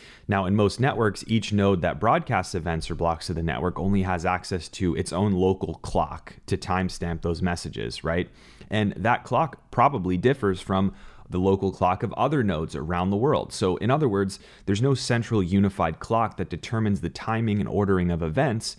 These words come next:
in the trustless network, which means that consensus has to handle the establishment of when blocks of transactions occurred,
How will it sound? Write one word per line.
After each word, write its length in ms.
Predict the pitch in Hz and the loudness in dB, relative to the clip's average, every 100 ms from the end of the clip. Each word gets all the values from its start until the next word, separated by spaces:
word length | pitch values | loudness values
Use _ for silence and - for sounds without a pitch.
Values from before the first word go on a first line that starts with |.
| - - - - | -14 -20 -14 0
in 140 | 98 | 2
the 80 | 90 | 4
trustless 500 | - 78 - 80 131 | 2 -2 -2 -4 0
network, 420 | 143 80 60 - - - - | 0 -2 -8 -10 -20 -18 -4
which 180 | 117 - | -2 0
means 300 | 90 87 76 | 2 2 0
that 240 | 90 - | 0 0
consensus 640 | - 90 - 143 - 95 98 | -4 -4 0 0 0 -4 -2
has 240 | 98 90 | -4 -4
to 80 | 92 | -8
handle 460 | 90 131 160 98 | -2 0 4 2
the 120 | 90 87 | 2 0
establishment 840 | 85 - 107 143 127 - 98 90 | 0 0 0 2 -2 -2 -2 -2
of 140 | 87 | -2
when 380 | 85 85 101 117 | 0 0 2 0
blocks 280 | 98 82 - | 0 -2 -4
of 100 | 78 | -12
transactions 640 | 90 80 80 80 - 64 | -6 -4 -4 -6 -6 -10
occurred, 440 | 69 - 139 143 | -8 0 2 2